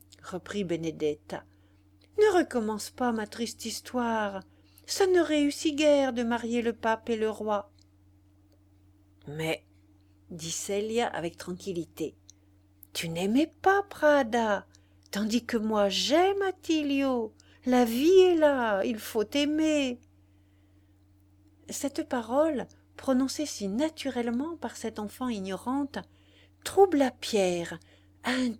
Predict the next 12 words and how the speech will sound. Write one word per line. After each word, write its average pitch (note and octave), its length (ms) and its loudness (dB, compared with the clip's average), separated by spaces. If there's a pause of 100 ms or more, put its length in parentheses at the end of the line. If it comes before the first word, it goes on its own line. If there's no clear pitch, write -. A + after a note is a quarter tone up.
(120)
tel E4+ 240 0
point F3 420 -6 (480)
qu'il A#3+ 160 -4
sentit C#4+ 440 -2
des F#3+ 140 0
larmes G#3+ 600 -4
lui F3+ 220 -6
monter E3 420 -6
aux E3+ 60 -6
yeux. D#3+ 320 -8 (920)
L'amour, F3 680 -4 (460)
oui, B3+ 580 0